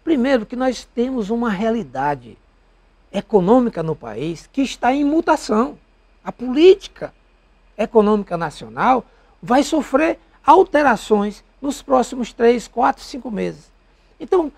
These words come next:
não é, digamos assim, inteligente por parte de quem faz a gestão pública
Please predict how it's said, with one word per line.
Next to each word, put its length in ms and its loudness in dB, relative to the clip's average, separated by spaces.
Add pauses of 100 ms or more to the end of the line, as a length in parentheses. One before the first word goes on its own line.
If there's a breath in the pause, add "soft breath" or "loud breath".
(220 soft breath)
não 340 6
é, 340 2 (140)
digamos 400 0
assim, 380 -4 (840)
inteligente 880 2
por 240 -6
parte 360 4
de 140 -8
quem 160 -4
faz 340 2
a 60 2
gestão 420 -6
pública 560 -2